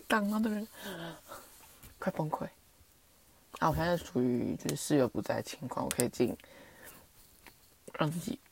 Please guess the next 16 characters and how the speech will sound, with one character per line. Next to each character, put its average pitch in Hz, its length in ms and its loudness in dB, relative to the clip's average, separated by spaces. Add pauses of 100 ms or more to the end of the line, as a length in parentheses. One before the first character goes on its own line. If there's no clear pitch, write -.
(180)
释 - 220 0
放 156 200 2
出 151 180 2
自 151 160 4
己 127 160 6
的 - 140 0
歇 - 200 -6
斯 - 200 -8
底 127 140 0
里。 - 120 -10 (2250)
那 185 100 6
我 143 100 8
最 139 100 6
近 139 60 6
在 139 100 2
想， - 220 -2